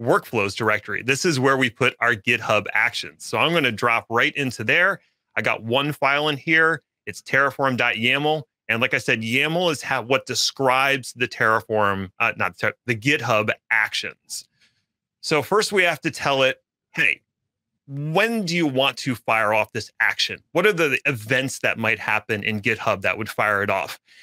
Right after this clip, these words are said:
And I am telling it I want it to fire on a push or a pull request.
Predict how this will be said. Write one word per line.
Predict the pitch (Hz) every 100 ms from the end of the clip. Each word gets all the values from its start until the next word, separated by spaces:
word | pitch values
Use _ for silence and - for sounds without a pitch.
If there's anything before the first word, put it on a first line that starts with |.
| - -
And | 110 117 120 120 131
I | 156
am | 202 175
telling | 151 147 139
it | -
I | 131 135
want | 135 131
it | -
to | 120
fire | - 117 113 110 -
on | 113 110 113
a | 120 117 -
push | 165 226 - - - _ _ _ -
or | 135 139 -
a | 127 107 -
pull | 180 165
request. | 110 - 101 -